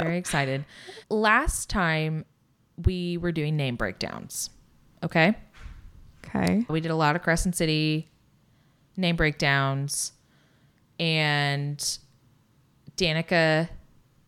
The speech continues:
Speaker 1: her name literally means morning star.
Speaker 2: So does Shahar's. No, hers means day star.
Speaker 1: Yeah, hers means day star. No, morning star.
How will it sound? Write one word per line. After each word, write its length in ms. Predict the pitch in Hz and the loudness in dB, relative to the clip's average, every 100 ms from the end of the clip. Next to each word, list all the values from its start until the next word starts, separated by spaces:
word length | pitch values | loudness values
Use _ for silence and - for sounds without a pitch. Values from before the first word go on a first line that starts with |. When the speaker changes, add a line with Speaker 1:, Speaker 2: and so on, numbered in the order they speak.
| _ _ - | _ _ -14
Speaker 1:
her 220 | - 180 | 0 2
name 440 | 180 175 175 175 - _ - | 2 2 2 0 -4 _ -6
literally 300 | 165 175 180 | -2 0 0
means 440 | 190 202 202 - - - | 0 0 -2 -6 -10 -4
morning 260 | 185 156 156 | 0 0 0
star. 400 | - 131 165 - _ _ _ _ _ _ _ _ _ _ _ _ _ _ | 0 0 0 -4 _ _ _ _ _ _ _ _ _ _ _ _ _ _
Speaker 2:
So 220 | - 165 | 2 6
does 140 | 156 | 6
Shahar's. 600 | - 147 147 143 143 - - - - _ _ _ _ _ _ _ _ _ _ _ _ _ _ _ _ _ _ _ _ _ _ - | 2 0 4 4 2 -2 -16 -20 -20 _ _ _ _ _ _ _ _ _ _ _ _ _ _ _ _ _ _ _ _ _ _ 0
No, 120 | 175 | 6
hers 220 | 170 170 160 | 8 6 4
means 220 | 147 - | 0 0
day 160 | 127 | -4
star. 320 | 131 - - - - | -4 -6 -8 -10 -6
Speaker 1:
Yeah, 200 | 180 - | -4 -4
hers 240 | - 175 | 0 -2
means 160 | 170 139 | 0 -6
day 100 | - | -8
star. 140 | - - | -10 -10
No, 140 | - | -8
morning 240 | - 170 143 | -4 -2 -2
star. 180 | - | -6